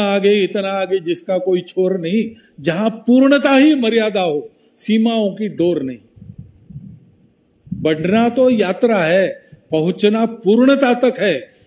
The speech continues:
पूर्णता तक पहुंचने का बल यही सोच, यही समर्पण, यही नाम, यही दत्ताजी भाले जैसों के नाम उनको वो प्रेरणा देंगे।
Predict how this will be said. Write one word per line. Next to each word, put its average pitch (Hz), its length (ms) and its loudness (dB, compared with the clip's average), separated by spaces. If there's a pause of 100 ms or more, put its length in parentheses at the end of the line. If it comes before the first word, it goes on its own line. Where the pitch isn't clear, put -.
(500)
पूर्णता 294 540 4
तक 285 280 0
पहुंचने 240 580 4
का 240 200 0 (100)
बल 220 360 2 (920)
यही 175 460 2
सोच, 185 420 -4
यही 156 420 -2
समर्पण, 180 580 -6 (320)
यही 170 380 0
नाम, 190 340 -2
यही 180 280 -2 (280)
दत्ताजी 180 440 -2
भाले 190 300 -4
जैसों 170 320 -6
के 175 180 -12
नाम 147 320 -12 (320)
उनको 170 340 -2
वो 185 160 2
प्रेरणा 151 460 -2
देंगे। 127 360 -6